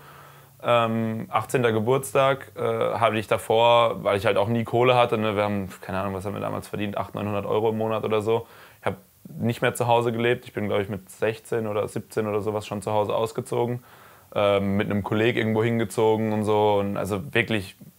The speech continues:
beschissenes Umfeld gehabt. Und, ähm, hab daheim rumgestöbert und hab halt irgendwie wahrscheinlich versucht, irgendwo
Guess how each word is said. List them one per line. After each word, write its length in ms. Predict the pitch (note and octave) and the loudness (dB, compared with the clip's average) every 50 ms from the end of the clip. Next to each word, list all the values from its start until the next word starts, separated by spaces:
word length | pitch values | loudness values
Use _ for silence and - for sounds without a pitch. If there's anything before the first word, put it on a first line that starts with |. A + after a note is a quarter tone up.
| _ _ - | _ _ -8
beschissenes 500 | G2+ F#2+ - - A2+ A#2 A#2+ G#2+ G2+ - | -8 -6 -4 -4 -4 -2 -2 -2 -2 -2
Umfeld 380 | - A#2 A2+ B2+ A#2 A2 A#2 | -4 -2 0 0 0 0 0
gehabt. 340 | - A2+ A#2+ A#2 - - - - - - - - - - - _ _ | -2 -4 -4 -4 -8 -12 -20 -20 -20 -20 -20 -20 -20 -20 -20 _ _
Und, 560 | - - A2 A2 G#2+ G#2 G2+ G2+ G2 F#2 - G2 | -6 -2 0 0 2 0 0 -2 -2 -4 -4 0
ähm, 680 | G#2 G#2 G2+ G2+ G2+ G2+ G2+ G2 G2 G2+ G2 G2 F#2 - - - _ - | 0 2 4 4 2 2 0 -2 -4 -6 -6 -8 -10 -12 -16 -16 _ -4
hab 300 | G#2 G#2+ G#2 - - - - _ _ _ _ - | -2 -2 -2 -2 -6 -16 -20 _ _ _ _ 0
daheim 680 | G#2+ G2 G#2+ G#2+ G#2+ A#2+ A#2+ A#2+ A#2+ A#2 A#2+ A#2+ - - | 2 4 4 4 4 4 2 0 0 -2 -4 -6 -6 -6
rumgestöbert 960 | - - A#2 C3 C#3+ C#3 C3+ - - C#3 C#3 C3+ C3+ C3+ C3 C3+ B2+ - - | -2 0 0 2 2 2 0 2 2 4 4 6 6 4 4 4 2 0 -4
und 360 | - - A2+ A2 A2 G#2+ G2+ | -4 -2 -2 0 -2 -2 0
hab 120 | G#2+ G#2 | 0 2
halt 140 | G#2 G#2+ G#2 | 2 2 2
irgendwie 320 | G#2+ G#2+ G#2+ G#2 G#2 G2+ F#2 - - - | 0 0 0 0 0 -2 -4 -6 -10 -8
wahrscheinlich 460 | - G2 F#2 F2+ G#2 G2+ G#2 G2+ G2 | -6 -4 -4 -2 -2 -2 -2 -2 -4
versucht, 300 | - G#2 G2+ G#2+ G#2 - | -2 -2 -2 -2 -4 -4
irgendwo 540 | G#2 G#2 G2+ G2 G2 G2 G2+ G2+ G#2 G2+ | -6 -4 -2 -2 0 0 2 0 0 -2